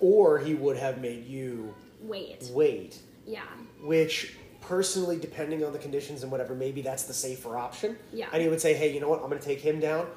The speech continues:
Speaker 1: Follow in a minute," right? Like, that kind of thing.
Speaker 2: Yeah.
Speaker 1: Depending on the conditions, maybe that makes more sense. I could see that as a viable option, depending on where and what and how
Speaker 2: Yeah.
Speaker 1: you were doing it. But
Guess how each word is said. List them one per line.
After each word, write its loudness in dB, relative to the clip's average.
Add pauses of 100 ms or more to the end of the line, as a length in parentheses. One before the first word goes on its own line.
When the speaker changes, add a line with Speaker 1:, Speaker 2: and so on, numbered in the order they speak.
(120)
Speaker 1:
Follow 2
in -4
a -8
minute," -10
right? 0
Like, -4
that -2
kind -2
of -8
thing. -8
Speaker 2:
Yeah. -6 (400)
Speaker 1:
Depending 0
on 2
the -2
conditions, -4
maybe -2
that -6
makes -6
more -6
sense. -6 (420)
I -2
could -6
see -4
that -4
as -4
a -2
viable -2
option, -4
depending -6
on -8
where -2
and -6
what -4
and -14
how -4
Speaker 2:
Yeah. -4
Speaker 1:
you -6
were -8
doing 6
it. -4 (320)
But 4